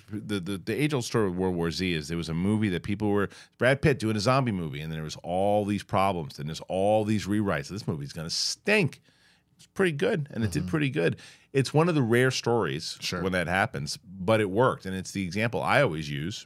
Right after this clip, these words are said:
Speaker 1: because it's like, okay, now this movie hasn't been shot yet, and they could put together a complete, I mean, look at the same thing with, like, Daredevil.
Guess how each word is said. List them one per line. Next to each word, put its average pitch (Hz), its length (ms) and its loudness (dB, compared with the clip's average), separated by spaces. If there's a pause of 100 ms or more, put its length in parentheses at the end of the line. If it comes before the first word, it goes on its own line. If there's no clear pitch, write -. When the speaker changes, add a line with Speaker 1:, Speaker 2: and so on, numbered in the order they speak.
Speaker 1:
because 90 300 -2
it's 82 120 -8
like, 90 100 -2
okay, 101 340 0 (520)
now 123 260 2 (180)
this 156 160 4
movie 120 160 6
hasn't 98 280 4
been 87 120 -2
shot 85 300 0
yet, 98 160 -2
and 98 80 -6
they 101 100 -2
could 104 160 -4
put 107 120 -2
together 95 460 0
a 92 200 -8
complete, - 300 -6
I 110 60 -6
mean, 101 100 -2
look 117 140 0
at 107 60 -4
the 104 80 -2
same 127 200 0
thing 117 200 -2
with, 120 100 -2
like, 120 120 0
Daredevil. 160 340 2